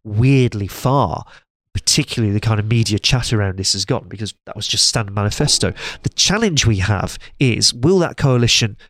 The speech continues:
can we get that coalition again for the next election, which could be, frankly, it probably will be as late as twenty twenty-two?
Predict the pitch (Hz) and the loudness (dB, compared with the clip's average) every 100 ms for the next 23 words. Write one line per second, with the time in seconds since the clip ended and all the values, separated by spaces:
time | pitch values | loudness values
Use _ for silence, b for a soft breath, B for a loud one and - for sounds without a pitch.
0 | _ - 170 196 151 151 135 - 131 117 | _ -4 0 2 2 0 -2 0 2 4
1 | 117 113 113 107 101 b - - 123 113 | 2 2 2 2 0 b -10 0 2 2
2 | 113 - 104 98 - 110 - _ - - | 2 0 0 -4 -6 -12 -16 _ -12 -2
3 | 143 - 104 98 - _ _ - _ _ | -2 2 0 0 -8 _ _ -20 _ _
4 | _ - 110 104 98 - 104 98 107 107 | _ -16 -14 -12 -12 -6 -4 0 2 2
5 | 98 95 107 107 - - 107 - - 92 | 0 0 0 0 -2 -4 -4 -6 -6 -8
6 | - - 98 | -8 -6 -6